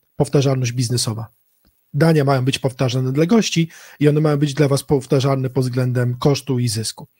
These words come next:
Druga sprawa, że po-, w-, receptury to podstawowe narzędzie przy wprowadzaniu nowych pracowników, przy szkoleniach.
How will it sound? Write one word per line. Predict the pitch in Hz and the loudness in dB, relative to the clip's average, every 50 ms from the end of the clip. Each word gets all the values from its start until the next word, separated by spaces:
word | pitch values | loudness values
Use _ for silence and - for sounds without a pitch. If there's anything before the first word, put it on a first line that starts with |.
| _ - - - - - | _ -20 -20 -14 -6 0
Druga | 160 185 175 180 | 2 2 4 2
sprawa, | 165 - 170 151 147 147 147 | 2 2 2 2 2 2 0
że | 139 135 143 139 131 131 | 0 0 0 0 0 -2
po-, | 127 - 165 | -4 -6 -8
w-, | 143 - - - - - | -8 -8 -14 -8 -6 -2
receptury | 143 147 - - - - - 185 170 165 | -2 0 0 -2 -4 -2 -2 0 0 0
to | 160 - 147 139 135 143 135 - _ _ _ _ _ _ _ | 0 0 0 2 0 0 -4 -8 _ _ _ _ _ _ _
podstawowe | 156 143 - - 165 151 151 147 143 147 | -2 -2 0 0 0 0 2 2 2 2
narzędzie | 143 135 123 135 139 135 127 139 139 | 2 0 0 0 0 0 0 -2 -2
przy | - - - 135 127 131 123 | -2 -2 -2 0 0 -2 -4
wprowadzaniu | 127 - - - _ _ - 170 165 160 160 135 143 139 139 135 | -6 -12 -20 -20 _ _ 2 2 4 4 2 0 0 -2 -2 -2
nowych | 131 123 123 123 | -2 -2 -4 -4
pracowników, | - 123 120 - 123 104 113 110 - - 117 | -4 -6 -6 -6 -6 -8 -8 -10 -12 -10 -8
przy | - - 135 | -4 -4 -4
szkoleniach. | - - 135 113 107 107 104 101 - _ | -2 -2 -4 -4 -4 -6 -10 -14 -18 _